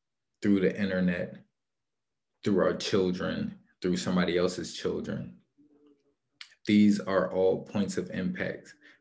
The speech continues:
but we can impact people so much more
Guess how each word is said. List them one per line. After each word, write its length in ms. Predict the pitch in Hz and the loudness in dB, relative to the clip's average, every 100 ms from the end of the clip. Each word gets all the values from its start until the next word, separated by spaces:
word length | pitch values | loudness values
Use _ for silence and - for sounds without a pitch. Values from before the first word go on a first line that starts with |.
| _ | _
but 220 | 95 90 | 2 4
we 180 | 101 104 | 4 4
can 280 | 104 104 90 | 4 0 2
impact 600 | 104 101 - 101 90 - | 4 4 4 -4 -4 -4
people 360 | - 101 87 85 | -2 -2 -2 -4
so 280 | - 95 | -2 -2
much 340 | 95 87 85 - | 0 -2 -4 -4
more 600 | 87 92 90 85 90 | 2 2 2 0 -6